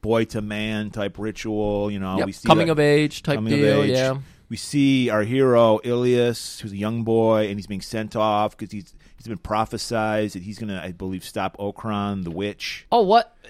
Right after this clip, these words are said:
Speaker 2: It was a prophecy that led him on this journey? I thought he was just like, "Dad, I gotta go get laid."
Speaker 1: I think you're right. I think it was very vague, but it was like he needed to go out and, like, do something to become a man, basically.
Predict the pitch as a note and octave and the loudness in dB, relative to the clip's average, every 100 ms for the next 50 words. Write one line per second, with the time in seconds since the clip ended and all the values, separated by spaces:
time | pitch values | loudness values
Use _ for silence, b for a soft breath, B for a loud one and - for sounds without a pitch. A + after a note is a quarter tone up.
0 | D#3 F3 F3 D3+ E3+ G#3 B3 A#3+ B3 B3+ | 0 0 0 0 2 2 0 -8 -4 -4
1 | A#3+ A#3+ A#3 A#3+ A#3+ A3+ A3+ B3 - _ | -2 -2 -2 -4 -6 -4 -4 -6 -14 _
2 | _ - A3 C4 G3+ E3 D3 D3 D3 D#3+ | _ 4 8 10 10 10 6 4 2 6
3 | D3+ D3+ E3 A#2 G2+ F2 F2 G2 G2+ G2 | 6 8 6 2 0 -2 0 2 4 2
4 | B B B B C3+ D#3+ F#3+ C#3+ C3+ G2+ | B B B B 0 2 6 8 8 4
5 | - F#3 C#3 G#2 D3+ A#2 A#2 G2 D2+ C#2+ | 0 0 0 2 2 4 2 2 -2 -10
6 | D#2 A2+ A2 A2+ B2 A#2 - A#2 D3 D#3 | -4 -2 0 2 0 0 -6 -8 -2 0
7 | G3+ B3+ G3+ D#3 E3+ E3+ D#3+ D#3 C#3 A#2+ | 2 2 2 6 8 10 12 10 6 -10
8 | - B2 A2+ _ _ _ _ _ - A#2+ | -2 -2 -2 _ _ _ _ _ -20 -8
9 | D#3+ - E3 D3+ C#3+ A#2+ - G2+ F2 E2 | -6 0 0 0 -2 -6 -8 -8 -10 -12
10 | B1+ C#2+ C2 B1 C2 B1 - | -16 -20 -20 -20 -20 -20 -20